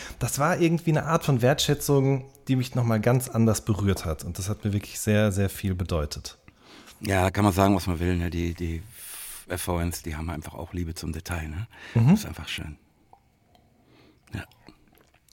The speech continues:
Speaker 1: Ja, das war wirklich sehr schön. Auch bis zur Aftershow-Party, aber ich sag's, wie es ist.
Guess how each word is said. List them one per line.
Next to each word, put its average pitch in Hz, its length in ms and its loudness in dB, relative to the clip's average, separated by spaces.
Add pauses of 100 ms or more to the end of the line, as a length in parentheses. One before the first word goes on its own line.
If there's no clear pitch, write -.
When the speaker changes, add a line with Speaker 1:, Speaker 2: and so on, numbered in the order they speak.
Speaker 1:
Ja, 98 140 -4
das 92 160 -4
war 113 80 2
wirklich 110 220 -2
sehr 107 160 2
schön. 80 280 -2
Auch 113 160 2
bis 175 200 0
zur 139 120 2
Aftershow-Party, 131 720 2
aber 104 180 0
ich 101 80 -4
sag's, 117 180 -4
wie 117 40 0
es 104 120 -2
ist. 104 240 0